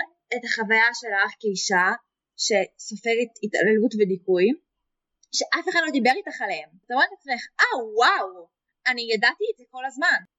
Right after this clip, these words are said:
ידעתי כל הזמן שזה מה שקורה, והרגשתי שמשהו לא בסדר, ולא דיברנו על זה, ועכשיו כשנתנו לי מילים, זה משחרר כעס מטורף." ומשם כאילו סטריאוטיפ הזה של הפמיניסטית הזועמת, כי זה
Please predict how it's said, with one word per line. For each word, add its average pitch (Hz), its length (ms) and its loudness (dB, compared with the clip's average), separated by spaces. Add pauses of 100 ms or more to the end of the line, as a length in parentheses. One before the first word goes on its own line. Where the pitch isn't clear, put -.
ידעתי 427 320 -2
כל 415 160 -8
הזמן 359 300 0
שזה 302 200 -14
מה 330 100 -10
שקורה, 190 360 -6 (260)
והרגשתי 247 640 0
שמשהו 285 320 -6
לא 254 140 -4
בסדר, 180 420 -6 (220)
ולא 262 160 4
דיברנו 226 420 2
על - 100 -18 (100)
זה, 208 100 -4 (440)
ועכשיו 247 380 0 (100)
כשנתנו 277 400 -2
לי 415 140 2
מילים, 233 340 4 (600)
זה 277 160 0
משחרר 269 680 2 (440)
כעס 320 560 2 (520)
מטורף." 330 480 2 (140)
ומשם 254 440 -8 (160)
כאילו 294 260 -2 (240)
סטריאוטיפ 262 420 -6
הזה 349 180 -2
של 214 100 -6
הפמיניסטית 220 580 2
הזועמת, 208 720 -2 (520)
כי 294 120 -6 (160)
זה 254 140 4